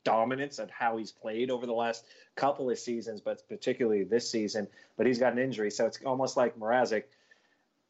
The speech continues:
you know, take it. It, it's, it's here. Take everything you can for it. So, uh, yeah, it, Mrazek I like as a goalie. He's still young, and he was kinda behind Howard or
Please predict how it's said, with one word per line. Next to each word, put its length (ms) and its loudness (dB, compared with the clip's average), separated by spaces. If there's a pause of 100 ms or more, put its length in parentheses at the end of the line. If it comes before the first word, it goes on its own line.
(140)
you 180 4
know, 200 2 (240)
take 240 0
it. 140 -8 (140)
It, 220 -4
it's, 300 -8
it's 240 -4
here. 300 4
Take 300 -2
everything 340 0
you 100 0
can 320 0
for 320 -2
it. 140 -10
So, 440 0
uh, 300 0 (120)
yeah, 280 -2
it, 520 -8
Mrazek 400 2
I 100 6
like 300 2
as 100 -2
a 40 -4
goalie. 240 4
He's 100 -4
still 220 -4
young, 560 -4
and 160 -18
he 200 -6
was 180 -10
kinda 220 -4
behind 460 -6
Howard 580 4
or 200 -4